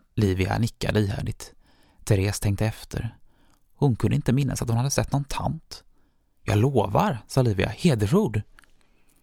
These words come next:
Therese hämtade datorn på balkongen. Med Livia i knät öppnade hon sin särskilda mapp. Livia pekade, och det tog bara Therese några sekunder att få syn på henne.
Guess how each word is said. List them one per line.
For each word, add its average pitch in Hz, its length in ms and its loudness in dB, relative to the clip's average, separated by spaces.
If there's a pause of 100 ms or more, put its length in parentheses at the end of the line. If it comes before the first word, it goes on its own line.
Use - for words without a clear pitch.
(320)
Therese 101 420 0
hämtade 104 320 0
datorn 101 380 0
på 101 60 -4
balkongen. 107 560 -2 (600)
Med 110 180 2
Livia 120 380 0
i 131 60 -6
knät 110 480 -2
öppnade 110 340 -2
hon 107 120 0
sin 110 220 -4
särskilda 110 440 0
mapp. 110 320 -6 (640)
Livia 95 340 2
pekade, 113 600 -2 (640)
och 113 80 2
det 120 60 6
tog 113 260 0
bara 113 220 2
Therese 113 320 -2
några 107 140 2
sekunder 113 640 -2
att - 80 -8
få 120 100 2
syn 107 220 -2
på 110 120 -4
henne. 107 240 -6